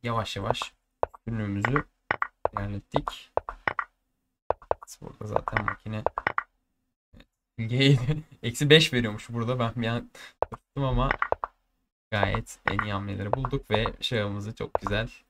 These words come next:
kaçtık. D yedi, vezir E altı.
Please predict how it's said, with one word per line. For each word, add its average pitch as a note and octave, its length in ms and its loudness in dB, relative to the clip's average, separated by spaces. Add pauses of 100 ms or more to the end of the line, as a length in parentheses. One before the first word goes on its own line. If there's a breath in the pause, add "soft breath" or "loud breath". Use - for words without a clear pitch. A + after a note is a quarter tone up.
(180)
kaçtık. - 360 -4 (1700)
D - 20 -8
yedi, A#2 500 -4 (140)
vezir - 240 -2
E - 180 -8
altı. - 380 -2